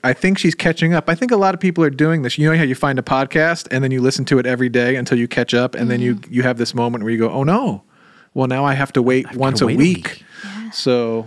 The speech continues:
Speaker 1: for those of you that have done that, if we have, uh, if we have been your daily companion for a few weeks,
Speaker 3: <laughs>
Speaker 1: uh, I think that's fantastic. But no, we're not recording more than one a week. There is no way. So you have to, you have to throttle that back to once a week. All right.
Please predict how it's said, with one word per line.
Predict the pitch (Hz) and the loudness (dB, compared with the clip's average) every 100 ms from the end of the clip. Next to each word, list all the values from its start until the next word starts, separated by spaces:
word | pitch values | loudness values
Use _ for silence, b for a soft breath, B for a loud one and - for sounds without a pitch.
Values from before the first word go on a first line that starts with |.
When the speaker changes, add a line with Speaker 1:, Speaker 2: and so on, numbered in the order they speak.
| - | -10
Speaker 1:
for | - 131 | -2 2
those | 131 139 | 4 2
of | 135 | 2
you | 131 | 0
that | 127 | 2
have | 120 | 0
done | 113 139 143 | 0 0 0
that, | 147 117 | 0 0
if | - | 2
we | 143 | 2
have, | 147 127 123 | 2 0 0
uh, | 120 117 - | 0 0 -4
if | - | 0
we | 175 | 2
have | 160 | 2
been | 160 | 0
your | 165 160 | 2 2
daily | 131 127 151 156 | 2 2 4 2
companion | - 147 139 127 151 233 254 | 0 0 0 0 2 0 0
for | - 165 | 0 0
a | |
few | - 185 | 2 2
weeks, | 165 226 - - | 4 2 0 -2
Speaker 3:
<laughs> | |
Speaker 1:
uh, | - 135 127 120 123 | 0 2 2 -2 -2
I | - | -2
think | 160 | 0
that's | 147 131 - | 0 0 0
fantastic. | 151 135 147 147 156 - 165 | 0 0 0 0 0 0 0
But | 147 131 - B B B B | 2 0 -2 B B B B
no, | 127 127 127 | -2 2 2
we're | 131 | 2
not | 143 | 0
recording | 131 127 135 123 | 2 2 2 2
more | 123 | -2
than | 120 120 | -2 0
one | 120 | 0
a | 117 | 0
week. | 110 - | 0 2
There | 120 117 | 2 2
is | 131 | 2
no | 131 123 | 2 2
way. | 117 107 | 2 0
So | 101 - 110 101 104 | 0 0 2 0 0
you | 110 | 0
have | 113 - | 0 0
to, | 107 101 | -2 -2
you | 120 | -2
have | 117 | -2
to | - 107 | 0 -2
throttle | 104 - 107 104 | -2 -2 0 0
that | 101 87 | -4 -4
back | 98 92 | -4 -4
to | 113 | -6
once | 101 98 107 | -6 -6 -4
a | |
week. | 98 92 | -4 -4
All | - 170 | 0 2
right. | 185 135 | 2 -2